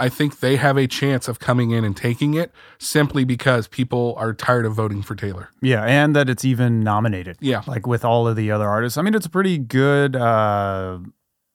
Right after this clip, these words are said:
Speaker 2: diverse nomination
Speaker 1: Yeah.
Speaker 2: field, I guess.
Speaker 1: Oh,
Speaker 2: Maybe
Speaker 1: yeah.
Speaker 2: one from every area,
Speaker 1: Well, and then,
Speaker 2: genre.
Speaker 1: you know, not to take away from, like, Jon Batiste, uh, 'cause, you know, he worked with Dan Wilson.
Speaker 2: Yeah.
Speaker 1: And if anybody knows Dan Wilson, I mean, he's, you know, from Semisonic.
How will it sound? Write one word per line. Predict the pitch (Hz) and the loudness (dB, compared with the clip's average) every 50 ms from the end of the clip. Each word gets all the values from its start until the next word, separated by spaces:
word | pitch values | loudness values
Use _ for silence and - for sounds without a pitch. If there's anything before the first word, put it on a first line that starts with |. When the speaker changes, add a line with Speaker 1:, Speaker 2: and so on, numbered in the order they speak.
| - 110 | -14 -6
Speaker 2:
diverse | 104 117 107 107 110 98 95 98 113 110 110 123 127 - - - - - | -2 0 0 0 0 -2 -4 -2 0 0 2 0 0 -2 -6 -10 -6 -2
nomination | 123 120 120 123 123 127 123 123 120 131 127 - 139 131 | 0 2 4 4 4 4 4 4 4 2 2 2 2 2
Speaker 1:
Yeah. | 120 | 2
Speaker 2:
field, | - 143 139 135 139 135 | 2 2 2 4 4 4
I | 135 135 | 2 2
guess. | 131 139 135 143 151 139 - - | 4 2 2 2 0 -2 0 2
Speaker 1:
Oh, | 185 202 | 4 4
Speaker 2:
Maybe | 190 165 | 6 4
Speaker 1:
yeah. | 120 117 | 2 2
Speaker 2:
one | 110 123 131 131 | 4 4 4 2
from | 123 - 123 117 | 2 2 0 2
every | 117 120 120 113 120 120 120 120 120 113 101 _ _ _ _ _ _ _ _ _ _ _ _ | 2 2 2 2 2 2 2 2 0 -2 -4 _ _ _ _ _ _ _ _ _ _ _ _
area, | 117 123 120 120 120 127 127 127 127 131 135 135 _ _ _ | -2 0 2 2 2 2 2 2 2 0 0 -4 _ _ _
Speaker 1:
Well, | - 269 277 | 0 0 0
and | 277 | 2
then, | 240 233 233 240 247 | 2 4 4 4 2
Speaker 2:
genre. | - - 233 | 2 0 0
Speaker 1:
you | 240 | 0
know, | 247 233 220 | 0 0 -2
not | 208 196 214 226 | 0 0 0 0
to | - 226 | 0 -2
take | - 202 196 - | -2 -2 -2 0
away | 190 180 180 | 2 2 2
from, | 165 - 175 165 | 2 0 0 0
like, | 151 143 139 123 | 2 0 0 2
Jon | 131 151 151 156 147 | 2 2 2 4 4
Batiste, | 139 131 123 - 139 147 151 - - - _ - - _ - _ | 2 0 0 -2 -2 -2 -2 -4 -8 -14 _ -20 -20 _ -4 _
uh, | 143 143 143 139 135 | 4 4 4 4 2
'cause, | - - 143 - | 0 -2 -2 -2
you | - | 0
know, | 196 185 170 | 0 2 2
he | 165 196 | 2 2
worked | 220 220 208 196 - | 2 2 0 2 0
with | 160 147 | 0 2
Dan | 139 147 156 160 151 | 4 4 4 4 4
Wilson. | 139 151 185 180 - - 95 95 _ _ _ _ _ _ _ | 2 2 0 0 -2 -8 -10 -12 _ _ _ _ _ _ _
Speaker 2:
Yeah. | - 131 131 - 135 | 0 2 4 4 6
Speaker 1:
And | 135 135 131 131 - | 4 2 0 -2 -2
if | - 139 135 127 - | -2 -2 -2 0 0
anybody | 156 180 190 185 196 190 180 | 0 0 2 2 2 2 2
knows | 170 170 180 185 170 160 143 - - | 2 2 4 4 4 2 0 -4 -8
Dan | _ 131 127 131 127 151 170 165 160 | _ -16 -6 0 2 4 4 4 4
Wilson, | 156 180 202 190 - - 135 135 | 4 2 2 2 2 2 2 2
I | 135 127 | 4 4
mean, | 131 135 131 131 | 4 4 4 6
he's, | 147 151 143 131 - - - | 4 4 4 2 -2 -6 0
you | 151 147 | 2 2
know, | 135 120 | 2 2
from | - 127 113 | 0 -2 -4
Semisonic. | 101 - 156 165 165 151 - 127 107 107 104 - _ - | -2 0 0 2 2 2 2 -2 -2 -2 -8 -14 _ -20